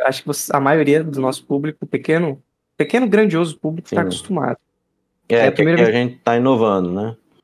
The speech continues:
Speaker 1: É a primeira vez que a gente
Speaker 2: Novidade.
Speaker 1: tá gra-, é a primeira vez que a gente tá gravando em, em vídeo, né? A gente normalmente grava só o áudio. Então, se você não quiser olhar pra nossa cara, o que é bem compreensível, você pode só escutar no... em qualquer plataforma de podcast.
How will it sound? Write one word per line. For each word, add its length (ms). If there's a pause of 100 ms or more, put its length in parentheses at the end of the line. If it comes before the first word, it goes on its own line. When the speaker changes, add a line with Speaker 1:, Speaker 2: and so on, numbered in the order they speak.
(120)
Speaker 1:
É 80
a 40
primeira 280
vez 160
que 80
a 20
gente 120
Speaker 2:
Novidade. 120
Speaker 1:
tá 80
gra-, 220
é 40
a 40
primeira 280
vez 180
que 80
a 20
gente 140
tá 100
gravando 460
em, 420
em 80
vídeo, 380
né? 120
A 40
gente 240
normalmente 320
grava 220
só 200
o 40
áudio. 340 (600)
Então, 420
se 100
você 200
não 360
quiser 280
olhar 160
pra 100
nossa 220
cara, 380
o 80
que 160
é 60
bem 300
compreensível, 920 (200)
você 200
pode 260
só 160
escutar 680
no... 260 (280)
em 120
qualquer 240
plataforma 480
de 60
podcast. 580